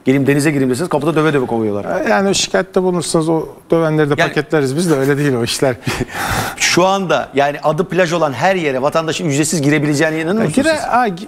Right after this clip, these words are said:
Speaker 2: bakın önemli olan girmesi değil, hizmet alması. Bir şey girmeniz, hani bir iddiayla
Speaker 1: Yo, ben
Speaker 2: girmek-,
Speaker 1: girmekten bahsediyorum.
Speaker 2: Tabii girer, normalde, hayır, giremediğiniz zaman şikayet edersiniz.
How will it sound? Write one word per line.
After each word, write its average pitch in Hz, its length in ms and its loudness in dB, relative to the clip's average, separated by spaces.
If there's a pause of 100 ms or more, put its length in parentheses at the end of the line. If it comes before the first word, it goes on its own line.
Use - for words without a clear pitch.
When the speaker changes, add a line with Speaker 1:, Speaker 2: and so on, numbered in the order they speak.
(120)
Speaker 2:
bakın 220 300 0
önemli 262 280 2
olan 202 180 0
girmesi 190 460 0
değil, 180 120 2
hizmet 185 340 0
alması. 95 440 -6 (200)
Bir - 40 -10
şey 202 240 2
girmeniz, 190 680 0
hani 165 200 2 (160)
bir 190 60 4
iddiayla 190 380 2
Speaker 1:
Yo, 175 80 2
ben 190 80 2
Speaker 2:
girmek-, 190 120 0
Speaker 1:
girmekten 196 340 2
bahsediyorum. 180 380 0
Speaker 2:
Tabii 165 40 -6
girer, 226 320 0
normalde, 202 480 2
hayır, 160 240 0
giremediğiniz 185 420 0
zaman 214 160 2
şikayet 196 400 -2
edersiniz. 151 640 -2